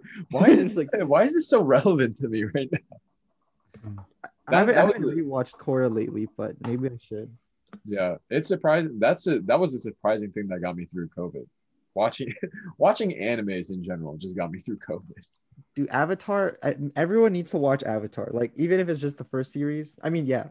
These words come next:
Speaker 2: uh, yeah, especially the first series. Everyone needs to watch it. That, that's my rule. It,
Speaker 1: Mm-hmm.
Speaker 2: like, if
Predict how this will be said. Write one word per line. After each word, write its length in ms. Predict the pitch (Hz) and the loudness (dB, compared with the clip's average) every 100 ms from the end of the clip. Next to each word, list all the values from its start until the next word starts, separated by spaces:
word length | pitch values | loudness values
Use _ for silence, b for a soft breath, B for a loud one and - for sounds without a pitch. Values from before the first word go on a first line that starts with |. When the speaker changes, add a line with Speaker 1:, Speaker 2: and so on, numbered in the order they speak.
| - | 2
Speaker 2:
uh, 60 | 180 | 4
yeah, 160 | 196 | 4
especially 540 | 147 143 - 175 196 175 | 2 0 0 0 2 -2
the 100 | 143 | -2
first 300 | - 113 - | -2 -4 -4
series. 240 | 110 113 | -6 -2
Everyone 300 | 131 160 185 | -2 0 0
needs 160 | 156 143 | -2 -6
to 80 | 120 | -8
watch 260 | - - | -10 -12
it. 80 | - | -8
That, 240 | 123 123 113 | -4 -4 -2
that's 300 | 120 131 139 | -2 -2 -4
my 100 | 120 | -4
rule. 380 | 107 104 104 _ _ _ _ _ _ _ _ | -4 -4 -6 _ _ _ _ _ _ _ _
It, 80 | 139 | -6
Speaker 1:
Mm-hmm. 100 | 123 | -2
Speaker 2:
like, 160 | 127 | -2
if 80 | 123 | -2